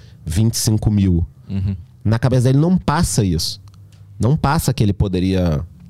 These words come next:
Speaker 1: tá, tá trabalhando, tá fazendo alguma coisa, entendeu?
Speaker 2: Uhum.
Speaker 1: Tá evoluindo, tá, pô, agora com esse meio digital. O, o digital mudou tudo, cara. Se o digital tivesse, se eu tivesse esse tipo de oportunidade hoje,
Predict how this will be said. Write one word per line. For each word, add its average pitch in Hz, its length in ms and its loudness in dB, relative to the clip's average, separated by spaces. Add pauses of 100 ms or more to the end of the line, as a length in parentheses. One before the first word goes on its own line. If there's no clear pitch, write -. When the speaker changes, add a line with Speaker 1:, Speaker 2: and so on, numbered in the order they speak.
(560)
Speaker 1:
tá, 117 100 0
tá - 200 -4
trabalhando, 131 500 2
tá 135 100 2
fazendo 123 280 2
alguma 127 220 2
coisa, 113 340 2
entendeu? 95 480 0
Speaker 2:
Uhum. 110 260 2 (300)
Speaker 1:
Tá 104 100 0
evoluindo, 113 680 2
tá, 107 160 0
pô, - 160 0
agora 107 300 0
com - 60 -6
esse - 160 -2
meio 110 220 2
digital. 104 640 -2
O, 101 300 0
o 131 40 2
digital 143 340 0
mudou 156 240 0
tudo, 127 400 0
cara. - 200 -6 (680)
Se - 120 -6
o 117 40 0
digital 117 340 -2
tivesse, 135 340 0 (260)
se - 160 -2
eu 123 60 0
tivesse 139 460 0 (880)
esse 147 340 0
tipo 113 220 0
de 113 80 0
oportunidade 101 840 0
hoje, 104 460 2